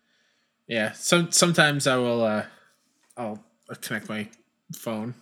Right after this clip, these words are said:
for, like, podcasts and whatnot, but half the time it doesn't work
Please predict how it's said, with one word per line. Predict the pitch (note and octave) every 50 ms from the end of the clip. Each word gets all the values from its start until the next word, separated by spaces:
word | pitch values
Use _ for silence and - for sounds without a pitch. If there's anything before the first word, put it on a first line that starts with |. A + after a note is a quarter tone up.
| _
for, | _ - - A2+
like, | G#2+ G#2
podcasts | - - A2 G#2+ G#2+ - A2+ A2+ -
and | - B2+
whatnot, | B2+ C3+ C#3+ D3+ C#3 G2+
but | - A#2 A2+ G2 - - _ _ _ _ _ _ _ _ _ _ _ _ _ - _ - - - - - - - - - _ _ _ _
half | - B2+ A#2+ -
the | - B2+
time | A#2 C3 C3 B2+
it | B2
doesn't | A#2+ B2 A#2 B2 A2+
work | A#2 A#2+ C3+